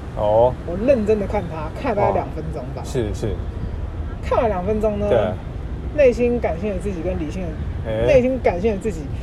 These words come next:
Speaker 2: 就开始对理性的自己尖叫。
Speaker 1: 啊，啊。
Speaker 2: 不行，我就是会害怕。
Speaker 1: 哎。
Speaker 2: 然后我到此时，所以我的内心是这样嘛，
Speaker 1: 是。
Speaker 2: 感性跟理性尖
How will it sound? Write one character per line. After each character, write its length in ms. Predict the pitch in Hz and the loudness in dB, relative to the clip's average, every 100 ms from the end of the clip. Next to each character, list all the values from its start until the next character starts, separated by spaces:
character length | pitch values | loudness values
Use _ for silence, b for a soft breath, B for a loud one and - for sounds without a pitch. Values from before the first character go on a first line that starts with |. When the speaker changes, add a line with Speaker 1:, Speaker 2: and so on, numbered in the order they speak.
| B B | B B
Speaker 2:
就 120 | - 226 | 0 2
开 140 | 220 | 2
始 100 | 190 220 | -2 0
对 160 | 208 | 0
理 160 | 170 139 | 0 -4
性 160 | 208 | -4
的 100 | 160 139 | -4 -4
自 120 | 165 | -6
己 60 | - | -8
尖 140 | - 131 - | -10 -10 -8
叫。 140 | 156 - - | -8 -6 0
Speaker 1:
啊， 220 | 147 131 | 4 4
啊。 20 | - | 8
Speaker 2:
不 140 | 440 302 | 8 8
行， 280 | 311 254 | 4 6
我 140 | 277 262 | 8 10
就 160 | 440 | 10
是 80 | 392 | 10
会 160 | 440 440 | 8 6
害 240 | 403 - | 4 2
怕。 300 | - 453 466 | 4 4 4
Speaker 1:
哎。 40 | 440 | 2
Speaker 2:
然 140 | - | 6
后 160 | - - | 8 8
我 80 | 240 | 8
到 160 | 427 | 6
此 200 | 381 262 | 6 0
时， 80 | 233 226 | -2 -4
所 280 | - - 381 | -4 2 2
以 60 | - - - - - | 2 -2 0 0 6
我 140 | 453 | 8
的 180 | 453 233 - B B - | 10 8 4 B B -2
内 180 | 359 269 | 4 6
心 180 | 262 240 | 6 2
是 80 | |
这 120 | 240 233 | 4 2
样 100 | 165 | 2
嘛， 100 | - - | -2 0
Speaker 1:
是。 0 | |
Speaker 2:
感 160 | 196 262 | 2 2
性 180 | 262 | 4
跟 240 | 233 226 220 | 4 4 2
理 100 | 160 | -2
性 200 | - 185 | -4 -4
尖 120 | 170 | -2